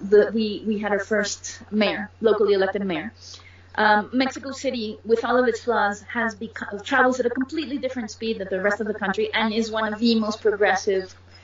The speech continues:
cities in the whole continent, I believe. Uh, you know, we have gay marriage, abortion laws, euthanasia. We just passed,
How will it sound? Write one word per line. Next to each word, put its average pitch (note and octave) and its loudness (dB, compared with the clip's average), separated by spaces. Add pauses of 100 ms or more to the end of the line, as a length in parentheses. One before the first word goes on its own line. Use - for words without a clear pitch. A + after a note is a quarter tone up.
(200)
cities A#3 4
in G#3 -2
the G3+ 2
whole F#3+ 2
continent, F#3 -2
I F3 -2
believe. F3 -4
Uh, F#3+ 0
you G3+ -4
know, F#3 -2
we F#3+ 4
have F#3 0
gay G#3 6
marriage, G3 -2
abortion F#3+ -2 (840)
laws, F3 2 (440)
euthanasia. G3+ 2 (160)
We A3 -4
just - 0 (460)
passed, G#3 -2